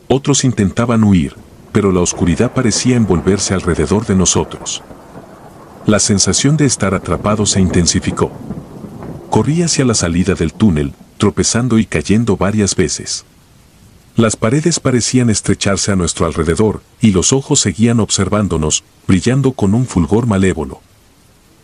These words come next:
Cuando finalmente llegamos a una sección más iluminada, los ojos desaparecieron, dejándonos jadeando y temblando.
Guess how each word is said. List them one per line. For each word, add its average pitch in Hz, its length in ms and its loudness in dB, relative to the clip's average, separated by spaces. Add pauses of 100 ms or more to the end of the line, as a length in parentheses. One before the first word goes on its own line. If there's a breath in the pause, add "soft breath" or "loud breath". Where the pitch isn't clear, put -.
Cuando 98 260 2
finalmente 120 680 2
llegamos 85 480 0
a 82 60 0
una 87 200 2
sección 92 460 0
más 87 260 -2
iluminada, 85 600 0 (260)
los 98 200 2
ojos 135 280 0
desaparecieron, 104 840 0 (240)
dejándonos 113 640 0
jadeando 101 460 0
y 104 60 4
temblando. 87 580 -2